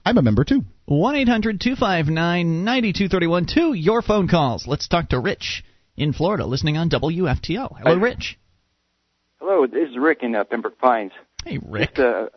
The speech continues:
Speaker 2: Sorry about that.
Speaker 3: a couple of comments on fairness, uh, on the election. Uh, I know the media pulls tricks to, uh, try and, and to, uh, support one candidate over another.
Speaker 2: Sure they do.
Speaker 3: Uh,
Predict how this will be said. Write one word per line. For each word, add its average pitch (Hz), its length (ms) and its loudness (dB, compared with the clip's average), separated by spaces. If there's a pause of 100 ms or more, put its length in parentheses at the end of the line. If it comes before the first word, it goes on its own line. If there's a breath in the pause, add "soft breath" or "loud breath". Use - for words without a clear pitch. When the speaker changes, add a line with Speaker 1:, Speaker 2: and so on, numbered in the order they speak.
Speaker 2:
Sorry 233 200 -2
about 113 200 -4
that. 120 80 -4
Speaker 3:
a - 40 0
couple 214 120 2
of 127 120 -4
comments 135 380 0
on 110 120 -20 (120)
fairness, 120 340 -2 (100)
uh, 107 60 2
on 104 260 0
the 101 80 -4
election. 107 480 2 (500 soft breath)
Uh, 113 220 4 (180)
I 143 140 0
know 180 220 2 (120)
the 127 100 -4
media 135 360 2
pulls 123 340 -2
tricks - 360 0 (440)
to, 107 200 -2
uh, 98 80 0
try 117 280 2
and, 107 160 -8 (720)
and 104 180 -8 (300)
to, 104 220 4
uh, 95 100 4 (160)
support 113 300 -2
one 117 160 2
candidate 101 520 0
over 98 240 0
another. 101 380 2
Speaker 2:
Sure 160 260 0
they 127 120 0
do. 87 100 -6
Speaker 3:
Uh, - 60 -4